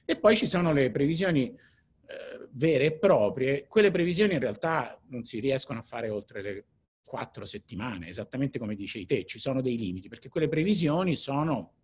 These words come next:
in realtà, eh, <laughs> eh, diciamo,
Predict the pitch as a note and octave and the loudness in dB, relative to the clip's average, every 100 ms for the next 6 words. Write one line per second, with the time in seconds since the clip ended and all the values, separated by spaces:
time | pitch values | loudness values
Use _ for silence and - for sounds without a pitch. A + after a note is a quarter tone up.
0 | _ _ - - - - - - C#3 B2+ | _ _ -20 -20 -20 -20 -12 0 2 4
1 | E3 D3+ A#2+ B2+ - - - _ C3+ B2 | 2 2 0 0 -4 -20 -20 _ -2 2
2 | A2+ G#2+ F2+ - - - - - - - | 2 2 -2 -4 -6 -8 -18 -10 -6 -6
3 | - B2+ G#2+ G#2+ C#3 B2 | -6 -8 -6 2 2 2